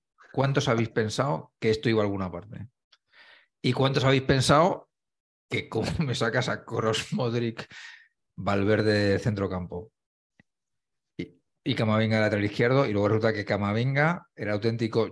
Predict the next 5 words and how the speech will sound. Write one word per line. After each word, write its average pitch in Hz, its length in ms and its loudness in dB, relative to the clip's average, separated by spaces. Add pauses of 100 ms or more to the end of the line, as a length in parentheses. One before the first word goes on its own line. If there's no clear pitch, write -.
Junior, 135 520 2
Roberto 113 600 -2
Carlos, 131 680 -4 (120)
eh, 90 600 -6
bueno, 87 420 -6